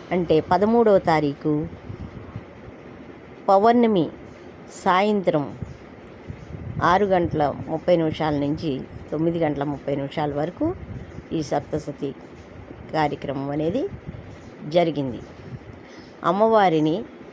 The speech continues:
దుర్గాదేవిని ఆవాహనం చేస్తూ అమ్మవారికి సప్తసతిని చేసి అమ్మవారికి హారతులను, అన్-, వివిధ రకాల హారతులను ఇవ్వటం అనేది జరుగుతుంది.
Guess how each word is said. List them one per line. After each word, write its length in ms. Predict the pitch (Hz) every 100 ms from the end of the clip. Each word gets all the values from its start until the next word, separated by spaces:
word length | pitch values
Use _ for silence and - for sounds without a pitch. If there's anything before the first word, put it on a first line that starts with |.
| 208
దుర్గాదేవిని 760 | 196 190 226 240 220 170 143 131 - - - -
ఆవాహనం 580 | 165 165 165 160 175 170 170
చేస్తూ 340 | 190 190 - 320 - - - - - -
అమ్మవారికి 580 | 156 156 156 147 147 151 -
సప్తసతిని 680 | 170 - 190 190 - 175 - - - - - - - - - - - - -
చేసి 400 | 202 196 - 294 339 - - - -
అమ్మవారికి 680 | 160 165 160 156 151 220 285 330 - -
హారతులను, 840 | 196 175 220 269 262 240 175 143 131 - - - - - - - -
అన్-, 180 | 196 -
వివిధ 360 | 226 240 247 220
రకాల 480 | 208 185 196 180 160 170
హారతులను 640 | 175 165 165 147 151 233 339 - - - - -
ఇవ్వటం 340 | 170 165 151
అనేది 340 | 151 151 170 294 349 - - - - - - - - - -
జరుగుతుంది. 580 | 175 156 151 147 131